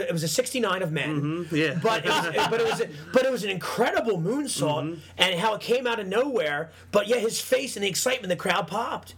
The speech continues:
Speaker 1: and they lit up for it and all that. And, uh, it was a very big influence at the time that X-Pac had. And if I ever met, 'cause he was at the, I think he's gonna be at the show again, I would say that to him. But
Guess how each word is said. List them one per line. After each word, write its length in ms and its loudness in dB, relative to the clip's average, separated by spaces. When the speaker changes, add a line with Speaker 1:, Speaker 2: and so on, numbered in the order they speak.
Speaker 1:
and 120 4
they 80 0
lit 160 0
up 220 -2
for 240 2
it 60 -4
and 80 -4
all 180 -2
that. 320 -2
And, 300 -4
uh, 180 4
it 80 2
was 120 -2
a 40 0
very 220 2
big 180 -2
influence 360 -2
at 40 -4
the 100 -4
time 260 -2
that 100 2
X-Pac 460 -2
had. 360 -2
And 220 -6
if 80 4
I 100 4
ever 140 0
met, 220 0
'cause 100 -4
he 80 0
was 80 0
at 160 0
the, 100 -4
I 120 0
think 100 -4
he's 100 -2
gonna 100 2
be 40 0
at 80 -4
the 60 0
show 220 0
again, 120 -2
I 80 2
would 120 -2
say 200 0
that 280 -2
to 120 0
him. 120 -4
But 220 -2